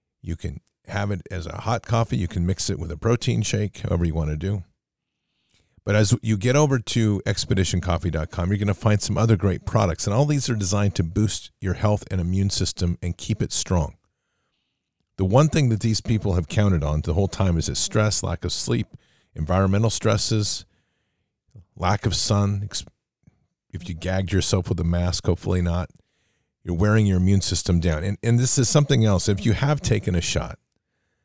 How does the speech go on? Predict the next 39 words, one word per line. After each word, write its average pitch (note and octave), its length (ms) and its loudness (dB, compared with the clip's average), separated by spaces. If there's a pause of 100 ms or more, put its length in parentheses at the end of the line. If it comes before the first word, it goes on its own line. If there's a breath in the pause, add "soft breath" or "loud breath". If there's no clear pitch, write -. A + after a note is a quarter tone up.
(540)
there's G2+ 180 4
a G#2 60 2
series D#3 320 6
of A2 100 2
products G#2 380 2
here F2 160 0
on F#2 100 2
Expedition F2+ 520 -2
Coffee F2+ 320 -2
that E2+ 120 0
are F#2 80 4
designed F#2+ 520 2
to G#2+ 80 0
help G2+ 220 0
keep A2 260 -2
your F#2+ 120 2
immune F#2 300 4
system F2+ 380 -2
strong. F2+ 400 0
So E2+ 240 -2 (340 soft breath)
while G2+ 180 -4
we, F#2+ 180 -2 (200)
you F#2 120 -8
can't - 280 0
get G#2+ 200 -2
rid G2+ 260 2
of E2 100 0
what's E2+ 260 -2
in A#2 280 2
you, C#2 100 -4
you C#2+ 160 -4
can G2 180 -4
at F2 120 -4
least A2+ 240 -2
keep - 240 -6
your F#2+ 100 0
immune F#2 240 2
system F2 480 -2
boosted, E2+ 560 -2